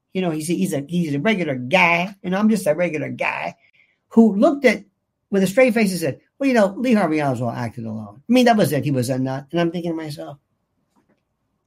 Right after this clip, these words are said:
H-, how, look, you don't have to believe every aspect of Dulles being involved in this, but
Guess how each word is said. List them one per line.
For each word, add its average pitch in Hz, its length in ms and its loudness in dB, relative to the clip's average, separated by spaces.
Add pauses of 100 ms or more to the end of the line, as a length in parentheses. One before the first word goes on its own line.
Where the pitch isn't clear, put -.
(260)
H-, - 300 -8
how, - 460 -8
look, - 280 4 (100)
you 269 120 4
don't 320 140 8
have 240 120 4
to 196 80 2
believe 170 280 4
every 143 200 2
aspect 147 520 0
of 110 220 -4
Dulles 220 360 4
being 127 200 -2
involved 120 340 -2
in 196 60 -4
this, 208 120 -6 (600)
but 233 200 -2